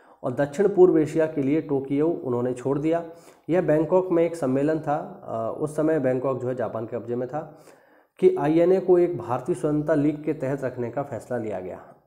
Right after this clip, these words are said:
<clears throat> जिसके अध्यक्ष स्वयं रास बिहारी बोस होंगे। उन्होंने उन्नीस सौ बयालीस में टोक्यो में, अ, भारतीय स्वतंत्रता लीग की स्थापना की।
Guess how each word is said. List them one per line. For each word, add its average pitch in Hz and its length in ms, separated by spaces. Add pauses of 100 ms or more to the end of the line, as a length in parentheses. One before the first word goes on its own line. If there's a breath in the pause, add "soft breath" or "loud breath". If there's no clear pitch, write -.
(200)
<clears throat> 196 240
जिसके 175 300
अध्यक्ष 165 360
स्वयं 151 140
रास 131 240
बिहारी 123 280
बोस 120 260
होंगे। 139 320 (1800 soft breath)
उन्होंने 190 240
उन्नीस 196 260
सौ 190 60
बयालीस 165 320
में 175 120
टोक्यो 156 380
में, 147 440 (140)
अ, 127 200
भारतीय 120 420
स्वतंत्रता 120 320
लीग 120 280
की 131 120
स्थापना 110 440
की। - 680